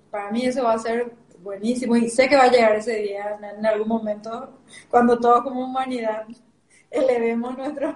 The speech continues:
<laughs> nivel de conciencia. Espero poder ser testigo de, de ese momento en, en, en el que el ser humano se conecte con el universo, con la mente universal, como vos decís, con, con eso que está ahí.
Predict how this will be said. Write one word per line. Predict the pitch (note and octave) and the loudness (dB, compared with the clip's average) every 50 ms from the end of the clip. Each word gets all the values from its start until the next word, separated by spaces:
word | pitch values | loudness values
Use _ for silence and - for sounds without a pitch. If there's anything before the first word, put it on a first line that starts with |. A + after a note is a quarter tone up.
| - | -8
<laughs> | A#3+ A3 | -12 -12
nivel | A#3 A#3+ A#3+ A#3 A3+ A3 A3+ A#3 | -12 -10 -6 -4 -4 -2 -2 -2
de | A#3 A#3 | -2 -2
conciencia. | A#3 B3 A#3 A3 - - A3 G3+ G3+ G3+ G3+ G3+ A3+ A3+ A#3 A#3+ - - _ _ _ _ _ _ _ _ _ - | -2 -4 -4 -6 -6 -6 -6 -6 -6 -8 -8 -6 -4 -4 -4 -4 -8 -12 _ _ _ _ _ _ _ _ _ -2
Espero | - A#3 A#3 A#3 A#3 A#3 A#3+ B3 | -2 0 2 4 6 6 6 6
poder | B3 C4 B3 A#3 A#3 A#3 | 6 4 4 4 2 0
ser | A#3 A#3+ A#3 A#3 | -2 -4 -4 -2
testigo | B3 A#3+ A#3 - - A#3+ A#3 A#3 A#3 A#3 A#3 A#3 | -4 -4 -4 -6 -6 -4 -2 -2 -2 -2 -2 -2
de, | A#3 A3+ A3 G#3 G3+ G3 F#3+ | -2 -2 -2 -4 -4 -6 -8
de | G3+ G#3+ G#3+ G#3+ | -6 -6 -6 -6
ese | G#3 G#3 A3+ | -8 -10 -12
momento | G#3+ A3+ A3+ A3 G3+ G3+ G#3 G#3 G#3 G3 - F#3 F3 E3 D#3+ E3+ F3 F3 E3 E3 E3 - | -14 -14 -14 -14 -14 -14 -16 -16 -16 -16 -16 -16 -16 -16 -16 -20 -20 -20 -20 -20 -20 -20
en, | - G3+ G3 G3 G3 G3 | -20 -20 -20 -20 _ _
en, | G3 F#3+ F#3+ G3 F#3+ F#3 F3+ F3+ | -20 -20 -20 -20 -20 -20 -20 -20
en | F3+ F#3+ | -20 -20
el | G3 G3 F#3+ F3+ | -20 -18 -16 -14
que | G3+ F#3+ | -12 -12
el | F3+ F3+ | -12 -12
ser | - - G3+ G3+ A3+ | -8 -6 -4 -2 -2
humano | A3+ G#3+ G3+ G3 G3 G3 A3 A#3 A#3 | -4 -4 -6 -8 -6 -4 -6 -4 -4
se | - C4+ B3+ | -4 -6 -6
conecte | - G#3+ G3 F#3 F#3+ G#3+ A#3+ A#3 - - B3 - - - - - - _ _ _ _ _ _ _ _ _ _ _ - | -6 -10 -12 -10 -6 -6 -6 -4 0 2 2 2 2 0 -4 -12 -20 _ _ _ _ _ _ _ _ _ _ _ -2
con | - A#3+ A#3+ A#3+ A#3+ | 2 4 4 4 4
el | A#3+ A#3+ B3 | 4 4 2
universo, | B3 B3 A#3+ A3+ A3+ A#3 C4 - - C4 | 2 2 2 4 4 4 4 2 0 -2
con | A3+ A3+ A#3 | 0 0 2
la | A#3 A3+ | 2 2
mente | G#3+ A3 A3 A3 A3+ B3+ B3+ | 2 0 0 2 4 4 4
universal, | B3 B3+ B3+ B3 A#3+ B3 A#3 A#3 A#3+ | 4 4 2 0 0 0 0 0 0
como | B3 A#3+ A#3 A3+ | 0 -2 -2 -2
vos | A3 A3+ A3+ A3+ A3+ | -2 -4 -4 -4 -4
decís, | A#3 A3+ A3+ A3+ | -4 -4 -4 -4
con, | A3+ G#3+ G#3+ G#3 G3+ - G3 G3 - - _ | -4 -4 -4 -4 -6 -12 -18 -20 -20 -18 _
con | - G3+ G3+ G3+ | -12 -10 -8 -8
eso | G3 G3+ - B3 B3 A#3+ A#3 A3+ - - - _ _ _ _ _ _ _ _ _ _ | -8 -6 -4 -2 0 0 0 -2 -6 -14 -20 _ _ _ _ _ _ _ _ _ _
que | - A3 G3+ | -6 -6 -6
está | - - - A3+ A#3 B3+ B3 | -6 -4 0 4 4 6 6
ahí. | A3 G#3+ G#3+ G#3+ | 4 4 2 -2